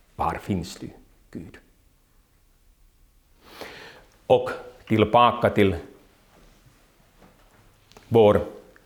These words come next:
frågeställning. Var finns du, Gud, i Ukraina?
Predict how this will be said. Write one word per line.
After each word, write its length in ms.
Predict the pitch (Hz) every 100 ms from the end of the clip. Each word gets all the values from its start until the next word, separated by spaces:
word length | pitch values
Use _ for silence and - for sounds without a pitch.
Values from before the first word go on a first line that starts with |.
| _ _
frågeställning. 880 | - 123 110 73 - - 71 65 73 - _ _ _ _ - _ _ _ _ -
Var 340 | 101 85 95
finns 380 | 131 110 95 -
du, 80 | -
Gud, 380 | - - - - _ _ _ _ _ _ _ _ _ _ _ _ _ _ _ _
i 140 | - -
Ukraina? 520 | - - - 67